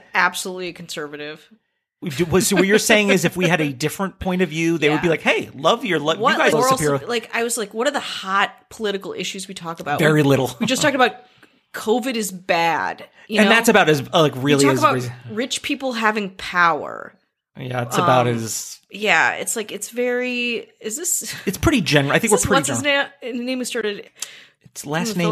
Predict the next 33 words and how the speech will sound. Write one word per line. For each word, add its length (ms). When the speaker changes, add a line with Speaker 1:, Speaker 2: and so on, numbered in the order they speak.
Speaker 1:
Philippines? 80
Speaker 2:
Watkins. 680
<laughs> 640
Speaker 1:
Interesting. 1160
Speaker 2:
Which 240
might 360
be 80
a 40
little 180
tip, 320
the, 120
the 540
documentary 460
episode. 420
Hello. 640
Speaker 1:
Oh, 40
we 80
got 140
lots 220
to 60
say. 400
Speaker 2:
But 140
I 80
also 260
like, 180
is 120
if 140
you 80
want 160
a 40
podcast, 540
something, 520
something, 380